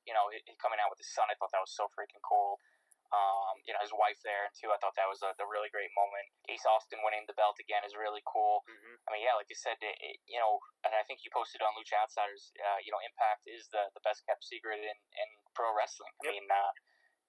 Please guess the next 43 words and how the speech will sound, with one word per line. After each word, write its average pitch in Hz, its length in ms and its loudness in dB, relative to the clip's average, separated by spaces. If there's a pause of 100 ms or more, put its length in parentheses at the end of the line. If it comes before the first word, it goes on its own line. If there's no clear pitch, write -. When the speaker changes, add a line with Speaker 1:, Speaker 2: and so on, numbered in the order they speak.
Speaker 1:
you 113 80 -2
know, 117 160 2 (240)
I 107 80 0
don't 110 240 -2
think 113 160 -6
there's, 107 400 -4 (560)
there's 117 240 -2
any 123 160 -2
denying 110 400 0
that. 95 240 -2
You - 80 -10
know, 98 160 4
I, 101 240 0 (720)
I - 160 2
follow 123 240 2
the 110 80 -10
product 113 480 0 (160)
loosely 165 560 -6
for 117 160 -6
sure, 131 400 4
uh, 104 480 4
uh, 101 400 6
but 110 80 4
I, 110 240 2
you 143 80 -10
know, 127 80 6
I 117 80 2
try 117 240 0
and 117 160 -6
follow 110 240 2
it - 80 -20
the - 80 -6
best - 160 -4
I 95 160 0
can. 117 320 0
And - 80 -4
I - 80 -8
think 98 80 -6
a 104 80 4
lot 107 160 8
of - 80 -14
people 107 400 -2 (400)
should, 147 400 -2